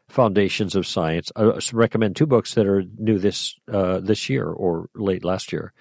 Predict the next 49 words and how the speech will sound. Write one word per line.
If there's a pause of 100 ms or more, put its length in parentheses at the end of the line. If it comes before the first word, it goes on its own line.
(400)
And
that
is
"The
Return
of
the
God
Hypothesis"
by
Stephen
Meyer. (680)
And
I
think
the
history
of
science
stuff
in
the
beginning
of
the
book
is
worth
the
price
of
the
book. (220)
It's
a
big
book, (180)
lots
of
<laughs>
stuff
in
it, (500)
but
just
reading
the
first
part,